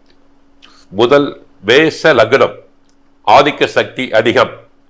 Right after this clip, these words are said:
அறிவு அதிகம், தைரியம் அதிகம், ஸ்போர்ட்டிவாக இருப்பார்கள். லக்னத்தில் செவ்வாய் இருந்தால் சிலர் கடு கடு கடு என்று இருப்பார்கள்.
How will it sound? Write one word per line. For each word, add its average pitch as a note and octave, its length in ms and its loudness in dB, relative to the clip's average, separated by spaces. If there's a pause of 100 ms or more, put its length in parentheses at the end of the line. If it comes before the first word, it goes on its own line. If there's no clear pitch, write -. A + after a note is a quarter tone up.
(220)
அறிவு C3 440 -2 (160)
அதிகம், A2+ 360 -2 (460)
தைரியம் B2 480 -4 (140)
அதிகம், A2+ 360 -4 (280)
ஸ்போர்ட்டிவாக B2+ 760 0
இருப்பார்கள். F#2+ 460 -2 (1400)
லக்னத்தில் D#3+ 600 2
செவ்வாய் D#3 420 2
இருந்தால் B2+ 440 2 (600)
சிலர் C#3+ 380 -2
கடு F3 240 2
கடு F3+ 200 2
கடு F3 180 0
என்று D3+ 160 -2
இருப்பார்கள். B2 400 -2